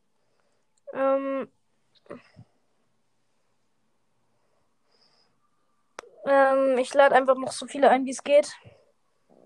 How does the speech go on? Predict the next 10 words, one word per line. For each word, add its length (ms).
B 280
-b 160
-b 180
-m. 360
Hat 180
schon 120
jemand 200
angenommen? 480
Nee, 140
ne? 180